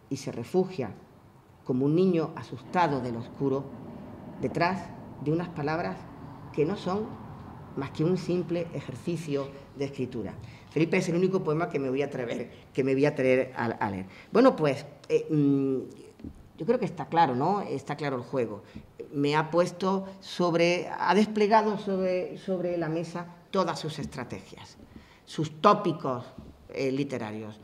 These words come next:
sus símbolos preferidos, sus imágenes, pero la prueba está en que pueda emocionarnos diciendo, "Esto es un juego, esto es un artificio", una, un juego que se juega en serio, claro, ¿no? Es,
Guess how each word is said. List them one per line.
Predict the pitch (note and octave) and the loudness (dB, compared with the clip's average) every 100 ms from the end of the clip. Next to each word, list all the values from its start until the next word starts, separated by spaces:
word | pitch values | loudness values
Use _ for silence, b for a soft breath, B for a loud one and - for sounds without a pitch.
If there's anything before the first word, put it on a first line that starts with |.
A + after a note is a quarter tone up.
| - | -16
sus | - E3 | -6 -2
símbolos | D#3+ A#3 A3 D#3 C3 C3 | 6 8 8 6 0 -2
preferidos, | D3 C#3 C3 A#2+ G#2+ G#2 - - b b | -6 -6 -4 -6 -6 -10 -14 -20 b b
sus | - D#3+ E3 | -2 0 4
imágenes, | F#3 G3 - A#2 G#2 G2+ - - B B - | 6 6 2 -6 -8 -10 -10 -12 B B -2
pero | C#3+ C3+ A#2+ - - - _ _ | 0 0 -2 -12 -20 -20 _ _
la | - D3+ | -6 -4
prueba | F3+ F#3+ | -2 -4
está | F#3+ F#3+ | -4 -6
en | F#3+ | -4
que | D#3+ | -6
pueda | - F3 G#3 F#3 F3+ - | -2 4 6 6 2 0
emocionarnos | D#3+ D#3 D3+ D3+ D#3+ D#3+ D#3+ D3+ | 0 0 0 0 0 0 -2 -2
diciendo, | D3+ - C#3 C3 B2+ - B B B B | -4 -4 -4 -2 -4 -8 B B B B
"Esto | G3+ G3 - | -2 -2 -2
es | F3 E3 | -4 -2
un | E3+ | -4
juego, | D#3+ F3 A#2+ A2 | 2 2 2 0
esto | E3+ A3 | 0 0
es | G3 | 2
un | G3+ | 4
artificio", | G3 F3 E3+ D#3 C#3 - - - - b b - | 4 2 -2 -2 -4 -6 -12 -12 -18 b b -8
una, | C3 B2+ | -6 -4
un | B2 | -8
juego | G#2+ D3+ D#3 | 0 2 4
que | D#3 | 2
se | A#2+ C3+ | -4 -6
juega | - D3 | -2 -2
en | A#2 | -2
serio, | A#2 F#3+ F3 A#2+ | -2 2 2 0
claro, | A#2 C#3 G2 | 0 -2 0
¿no? | G#2+ G#3 - B B B B B B B B - | -4 -6 -8 B B B B B B B B 0
Es, | - B3 A3+ | 6 6 6